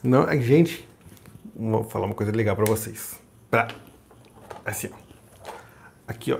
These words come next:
eu organizei toda a caixa. Vocês podem ver que, olha como é que tá organizadinho aqui, ó. E aqui na frente, na caixa da Copic, se dá pra vocês verem direitinho aqui, ó, tem os nu-, as letras e os números pra gente saber como é que funciona o degradê, entendeu? Isso me ajuda muito.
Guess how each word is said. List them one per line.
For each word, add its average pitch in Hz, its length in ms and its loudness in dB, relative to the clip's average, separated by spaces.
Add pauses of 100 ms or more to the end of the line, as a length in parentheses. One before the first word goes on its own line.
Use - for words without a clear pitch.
eu 139 120 4
organizei 143 420 6
toda 202 360 8
a - 40 6
caixa. 113 540 0
Vocês 110 180 -10
podem 123 200 -2
ver 120 80 0
que, 120 100 -8
olha 113 220 -4
como 113 160 -4
é - 20 -6
que 113 60 -8
tá 117 80 -4
organizadinho 104 560 -2
aqui, - 160 -16
ó. - 60 -20 (800)
E 160 140 6
aqui 165 280 2
na 190 140 4
frente, 143 640 -4 (680)
na 110 140 -2
caixa 113 300 -4
da 110 80 -4
Copic, 110 360 -10
se 113 140 -14
dá 113 160 -2
pra 113 120 -8
vocês 110 300 -6
verem 110 220 -2
direitinho 107 440 -6
aqui, - 240 -6
ó, - 60 -4 (840)
tem 120 200 2
os 113 160 0
nu-, 139 240 -2 (140)
as 123 200 0
letras 120 800 2
e 135 120 -4
os 143 160 -2
números 123 560 0 (580)
pra 139 200 6
gente 156 160 2
saber 143 300 6
como 143 180 2
é 147 60 4
que 147 100 -10
funciona 147 320 0
o 135 40 -2
degradê, 147 480 4
entendeu? 110 440 0
Isso 117 200 -4
me 127 80 2
ajuda 127 260 2
muito. 147 460 2